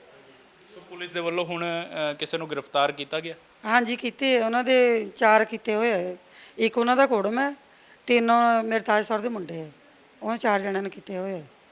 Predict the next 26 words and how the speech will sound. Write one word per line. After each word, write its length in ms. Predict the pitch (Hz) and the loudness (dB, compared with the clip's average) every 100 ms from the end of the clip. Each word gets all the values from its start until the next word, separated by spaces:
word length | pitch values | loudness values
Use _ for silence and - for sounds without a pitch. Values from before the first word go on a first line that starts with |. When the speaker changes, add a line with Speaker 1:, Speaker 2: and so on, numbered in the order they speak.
| _ - | _ -20
Speaker 1:
ਸੋ 60 | 165 | -18
ਕੀ 140 | 180 175 | -12 -8
ਮੰਗ 300 | 160 147 139 | -4 -4 -2
ਕੀ 180 | 147 135 | -4 -2
ਕਰਦੇ 320 | 120 117 120 | -4 -4 -12
ਹੋ? 80 | - - _ _ 226 | -16 -20 _ _ 0
Speaker 2:
ਮੰਗ 300 | 233 277 285 | 2 6 8
ਹੈ 100 | 302 | 10
ਬਸ 180 | 302 302 302 233 220 - - - - | 8 6 0 0 -8 -12 -20 -18 0
ਸਾਨੂੰ, 480 | 254 262 285 220 - - - - - 196 208 - - - | 8 8 8 2 -2 -16 -18 -18 -18 -16 -16 -18 -18 4
ਸਾਨੂੰ 320 | 247 294 311 | 8 8 6
ਇਨਸਾਫ 360 | 285 277 262 | 6 8 8
ਦੀ 160 | 262 277 | 8 4
ਮੰਗ 200 | 269 254 | 4 4
ਚਾਹੀਦੀ 440 | 233 190 220 240 | 4 4 2 -2
ਹੈ, 140 | 180 156 _ _ - - | -6 -8 _ _ -20 -14
ਸਾਨੂੰ 260 | - 247 262 | 4 6 6
ਇਨਸਾਫ 340 | 254 254 247 | 4 8 8
ਚਾਹੀਦਾ, 360 | 226 247 247 269 | 8 6 8 6
ਜਿੱਦਾਂ 340 | 240 240 262 233 - - - - - - _ - | 6 6 6 4 -6 -20 -20 -20 -20 -20 _ 2
ਵੀ 280 | 277 285 247 233 233 208 - - - 233 | 4 4 4 0 -2 -6 -16 -20 -12 -4
ਮੁੰਡਾ 280 | 233 233 | 4 6
ਸਾਡਾ 260 | 254 254 254 | 6 6 6
ਠੀਕ 360 | - 233 247 262 | 4 0 4 6
ਹੋ 140 | 254 | 6
ਜਾਵੇ, 320 | 240 247 247 | 6 6 4